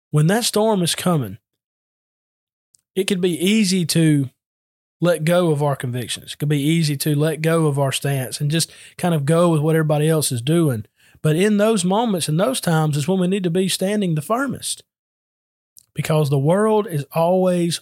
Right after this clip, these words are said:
watching. The world is watching what we do. The world is watching how we respond to trials of life. "Well, that person says he's a Christian. Why is he doing this?"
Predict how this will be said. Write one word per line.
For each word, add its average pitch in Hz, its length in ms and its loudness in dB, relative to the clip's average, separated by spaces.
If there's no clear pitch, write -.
watching. 143 520 -2
The 147 80 0
world 180 280 2
is 170 100 2
watching 160 400 2
what 151 180 0
we 147 80 0
do. 135 280 0
The 143 140 -2
world 185 320 2
is 175 120 -4
watching 175 380 0
how 160 220 0
we 165 160 2
respond 147 720 0
to 151 80 0
trials 143 380 0
of 123 140 -4
life. 120 400 -6
"Well, 127 120 -4
that 196 220 -2
person 156 320 0
says 180 260 0
he's 214 200 -2
a 226 60 -6
Christian. - 460 -4
Why 175 260 -2
is 185 100 0
he 208 100 0
doing 220 280 0
this?" - 440 -6